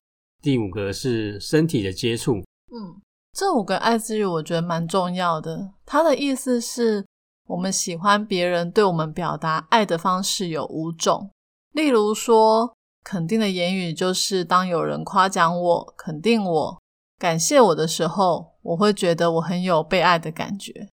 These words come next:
Speaker 1: 对，对，对，我就是这种人，喜欢听人家赞美我或肯定我的话。
Speaker 2: 嗯，没错。我以前不知道我老公是喜欢肯定的言语，所以其实我蛮吝啬对他讲好话。但是后来我知道之后，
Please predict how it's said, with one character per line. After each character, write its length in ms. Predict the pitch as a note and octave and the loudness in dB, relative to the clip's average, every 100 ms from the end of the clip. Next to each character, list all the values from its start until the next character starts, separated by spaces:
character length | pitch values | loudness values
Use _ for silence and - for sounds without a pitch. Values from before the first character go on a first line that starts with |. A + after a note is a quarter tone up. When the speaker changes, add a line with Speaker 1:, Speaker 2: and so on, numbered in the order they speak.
| _ _ _ | _ _ _
Speaker 1:
对， 260 | - B2+ B2 | -4 -2 2
对， 0 | |
对， 140 | C3+ | 2
我 80 | A2 | 2
就 120 | G#2 | -2
是 80 | B2 | -4
这 100 | B2 | 0
种 180 | C3 G2+ | 0 -2
人， 260 | F#2 F2+ G2 | -6 -10 -12
喜 180 | - | -10
欢 140 | G#2+ A2+ | -8 -4
听 120 | C#3 | -4
人 160 | B2 A2+ | -4 -4
家 340 | B2 B2+ C#3 _ _ - | -4 -4 -8 _ _ -6
赞 140 | D#3 | -4
美 180 | A#2+ A2+ | -2 -2
我 260 | A#2 G2+ F2 | -4 -6 -4
或 160 | A#2 | -4
肯 200 | G#2 G2 | -4 -4
定 140 | A#2 A2 | -6 -6
我 100 | F2+ | -8
的 100 | E2+ | -8
话。 320 | A#2+ G2 - _ _ - | -6 -6 -8 _ _ -6
Speaker 2:
嗯， 220 | G3 E3+ | -4 -4
没 160 | E3+ F3+ | -6 -8
错。 400 | - G#3+ E3+ - _ _ | -6 -4 -4 -6 _ _
我 140 | - C4+ | -2 0
以 60 | |
前 240 | C4+ F#3+ E3+ | 0 -2 -2
不 80 | |
知 100 | G3 G#3 | 0 4
道 100 | F#3+ | 4
我 160 | F3+ | 4
老 180 | F#3 E3+ | 4 2
公 320 | D#3+ F#3 F3+ | 2 -2 -2
是 200 | G3 G3+ | -4 -4
喜 240 | G3 - D#3+ | -6 -8 -6
欢 280 | G3+ F#3 | -4 -4
肯 280 | F#3+ - E3 | -4 -6 -4
定 160 | D#3 F#3 | -2 -2
的 100 | E3 | -2
言 300 | D#3+ D#3 F3 | -4 -4 -4
语， 240 | E3+ - _ _ _ _ | -6 -10 _ _ _ _
所 220 | - - | -6 0
以 80 | D4+ | 0
其 200 | B3+ F#3 | 2 -2
实 120 | F3 | 0
我 120 | F3+ E3 | 0 0
蛮 240 | E3 F3 | 0 0
吝 180 | G3+ F#3 | 0 -2
啬 240 | - F#3 | -2 -2
对 140 | F3+ F#3 | 0 -2
他 220 | F#3+ F3+ | 0 -2
讲 240 | E3+ D3 | -2 -4
好 240 | E3 - - | -4 -6 -6
话。 340 | - E3+ - _ _ _ _ | 0 2 0 _ _ _ _
但 160 | - D#4+ | 2 2
是 120 | D#4+ | 4
后 200 | E4 D4+ | 8 8
来 140 | G#3+ | 8
我 180 | F#3+ E3+ | 4 2
知 160 | D#3+ F#3 | -2 0
道 200 | G3 F#3+ | 4 2
之 240 | E3 F#3 | 2 -2
后， 460 | F3 G3 F3+ D#3+ | 0 2 2 0